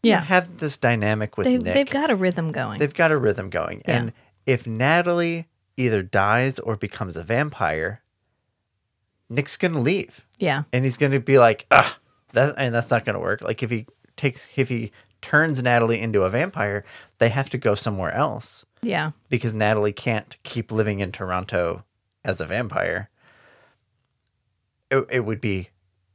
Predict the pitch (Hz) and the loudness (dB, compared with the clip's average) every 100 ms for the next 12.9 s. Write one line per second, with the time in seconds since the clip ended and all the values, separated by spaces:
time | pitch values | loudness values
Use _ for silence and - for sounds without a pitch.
0 | _ _ _ - _ - - 92 104 107 | _ _ _ -20 _ -8 -2 -2 -4 -10
1 | - - - - - 202 175 107 139 _ | -10 -14 -14 -18 -6 -4 -2 -4 -6 _
2 | _ _ _ _ - 117 110 - 104 95 | _ _ _ _ -4 -2 -2 2 4 6
3 | 90 104 - _ - 117 - _ - - | 4 0 -8 _ 0 2 0 _ -20 -20
4 | - - 226 226 202 180 185 202 160 135 | -2 4 6 8 6 4 4 6 4 4
5 | 165 - 135 - 151 156 143 139 135 117 | 2 2 -2 4 4 6 6 6 6 2
6 | 113 104 110 107 123 113 143 175 135 95 | -2 0 -2 -4 -6 4 6 8 8 4
7 | - - - _ _ _ _ 135 156 180 | 4 -4 -6 _ _ _ _ 6 8 8
8 | 139 101 101 - _ _ - - - - | 6 2 -6 -16 _ _ -6 -6 -8 -4
9 | 214 - 214 208 208 233 214 165 139 127 | -2 0 2 4 4 0 0 6 6 6
10 | 254 - 143 160 185 131 147 156 127 113 | -2 -8 4 6 6 10 10 10 4 4
11 | 104 113 - - - - _ _ - _ | 4 2 -6 -20 -20 -20 _ _ -20 _
12 | _ _ _ 190 180 107 117 - - | _ _ _ 8 8 8 4 0 -8